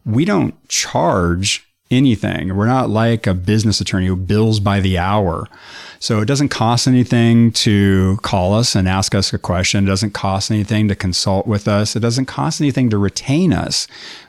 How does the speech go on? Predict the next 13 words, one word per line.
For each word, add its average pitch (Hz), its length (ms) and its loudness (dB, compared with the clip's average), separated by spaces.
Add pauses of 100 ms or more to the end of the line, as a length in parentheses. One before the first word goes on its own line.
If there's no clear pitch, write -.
We 151 360 0
only 139 520 4
get 117 320 0
paid 101 580 0
if 123 220 -2
and 107 200 2
when 107 260 0
we 107 120 0
recover 98 440 -2
money 95 280 0
for 101 380 -4
our 87 180 -2
clients. - 680 -10